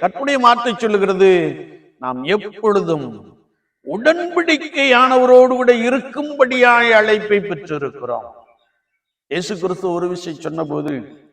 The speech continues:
"என்னை அல்லாமல் உங்களால் ஒன்றும் செய்யக்கூடாது" என்று சொல்லிவிட்டு,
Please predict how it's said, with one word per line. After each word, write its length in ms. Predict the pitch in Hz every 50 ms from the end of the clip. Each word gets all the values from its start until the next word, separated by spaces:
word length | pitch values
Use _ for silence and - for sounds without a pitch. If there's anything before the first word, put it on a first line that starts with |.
| _ _ _ _ _ _ _ _ _ _ _ _ _ _ _ _ _ _ _ _ _ _ _ _ _ _ _ _ _ _ _ _ _ _ _ _ _
"என்னை 320 | - 151 190 220 233 233
அல்லாமல் 420 | 233 240 247 254 254 247 247 247 247
உங்களால் 360 | 247 233 240 240 233 226 226
ஒன்றும் 360 | 220 220 226 220 220 220 214
செய்யக்கூடாது" 800 | - - 214 208 208 196 208 202 190 185 180 180 175 175 175 175
என்று 180 | 175 170 165
சொல்லிவிட்டு, 960 | 151 - 160 151 165 165 151 147 131 151 - 156 160 147 123 113 107 123 -